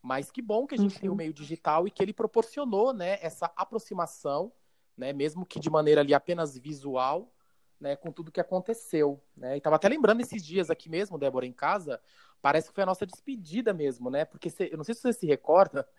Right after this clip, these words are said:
Speaker 1: mas te-, mas eu tive umas bancas, assim, que eu me emocionei muito, né, junto com os alunos
Speaker 2: Sim.
Speaker 1: ali. E, e, e foi, e foi uma emoção muito forte. Dias depois de tudo aquilo,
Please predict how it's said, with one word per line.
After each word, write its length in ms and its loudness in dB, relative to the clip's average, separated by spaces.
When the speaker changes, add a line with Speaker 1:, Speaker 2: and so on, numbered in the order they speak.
Speaker 1:
mas 200 0
te-, 240 4
mas 220 0
eu 80 -2
tive 240 -6
umas 260 0
bancas, 480 2
assim, 220 -8
que 100 -6
eu 40 4
me 60 0
emocionei 500 0
muito, 520 -2
né, 160 2
junto 320 -4
com 100 -8
os 120 2
alunos 380 2
Speaker 2:
Sim. 120 10
Speaker 1:
ali. 400 4
E, 640 -4
e, 40 -4
e 40 -6
foi, 260 2
e 60 -6
foi 160 8
uma 120 8
emoção 460 4
muito 360 6
forte. 440 2
Dias 480 2
depois 760 2
de 160 -10
tudo 200 -4
aquilo, 560 -4